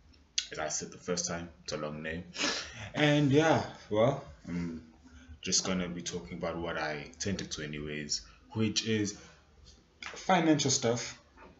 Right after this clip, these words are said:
financial stuff regarding this country. Uh, yeah, you know, um, so in the first episode, I was,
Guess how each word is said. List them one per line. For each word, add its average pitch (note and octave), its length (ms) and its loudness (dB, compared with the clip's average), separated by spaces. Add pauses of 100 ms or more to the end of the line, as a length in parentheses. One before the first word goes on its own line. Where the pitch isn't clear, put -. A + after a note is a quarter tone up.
(380)
financial F#2+ 360 0
stuff F2 440 -2
regarding F2 400 -2
this D#2+ 140 -4
country. G#2+ 440 0 (720)
Uh, D#2+ 260 0
yeah, D#3 240 2 (360)
you F2 100 -6
know, F#2 260 -2 (200)
um, F#2+ 640 2 (1120)
so C#3 340 4
in C3+ 80 4
the C3 60 2
first C3+ 300 8
episode, F#2 480 2
I F#2+ 140 4
was, F#2 380 2